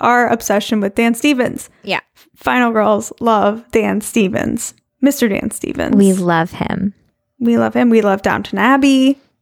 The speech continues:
Speaker 2: It's major.
Speaker 1: We love The Guest.
Speaker 2: Yep.
Speaker 1: We love Apostle.
Speaker 2: Yep.
Speaker 1: We love Legion.
Speaker 2: Yep.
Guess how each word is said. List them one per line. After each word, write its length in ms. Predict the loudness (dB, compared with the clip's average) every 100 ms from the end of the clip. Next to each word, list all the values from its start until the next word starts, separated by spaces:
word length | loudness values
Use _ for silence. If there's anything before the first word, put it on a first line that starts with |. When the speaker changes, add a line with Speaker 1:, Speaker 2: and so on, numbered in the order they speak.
| _ _ -2
Speaker 2:
It's 200 | -2 -2
major. 540 | -2 -2 -2 0 -2 -6 -20 _ _ _ _ _ -4
Speaker 1:
We 260 | 0 2
love 920 | 2 2 2 2 0 -2 -8 -14 -18 -20 _ _ _ _ _
The 120 | -2
Guest. 540 | 2 0 0 -6 -12 -18 _ _ _ _ _ _ _
Speaker 2:
Yep. 320 | -4 -2 -2 -6 -12
Speaker 1:
We 340 | -10 -2 2 2
love 640 | 2 0 -2 -6 -12 -16 -18 -14
Apostle. 720 | -12 -10 -8 -2 -2 -2 -6 _ _ _ _
Speaker 2:
Yep. 320 | -2 -2 -2 -8 _ _ _ _ _
Speaker 1:
We 280 | -2 2 2
love 540 | 2 0 0 -2 -8 -12
Legion. 720 | -4 -2 2 2 2 0 -4 _ -6
Speaker 2:
Yep. 360 | -2 -2 -2